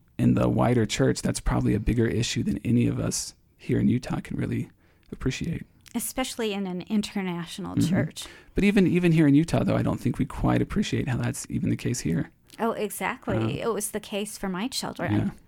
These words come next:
Speaker 1: Yeah.
Speaker 2: It was hard for them. In a comic strip, your words are limited and every word counts.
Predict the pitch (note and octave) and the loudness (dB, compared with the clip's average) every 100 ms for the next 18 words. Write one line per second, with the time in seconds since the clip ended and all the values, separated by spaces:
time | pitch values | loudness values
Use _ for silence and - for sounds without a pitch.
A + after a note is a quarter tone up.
0 | _ - G3 - G3+ F#3 - G3 F#3+ F#3 | _ -12 -12 -10 -8 -8 -8 -8 -6 -8
1 | - - - - - _ C4 C#4 - C#4+ | -10 -20 -20 -20 -20 _ 2 2 2 0
2 | E4 E4 - A3+ G#3+ - - - - A#3 | 0 0 0 2 2 -2 -20 -20 -4 0
3 | A3 G#3+ G#3+ A#3 G#3+ G#3 G3+ G3+ - F3+ | 2 0 0 -2 0 0 0 -2 -4 -8
4 | - - G3+ F3 G3+ G#3+ A3 A3+ F#3 F3+ | -6 -4 -4 -4 -4 -2 -2 -2 -2 -2
5 | F3+ E3+ - _ - F3+ - D#3 - - | -2 -6 -12 _ -12 -10 -8 -10 -12 -16
6 | - | -16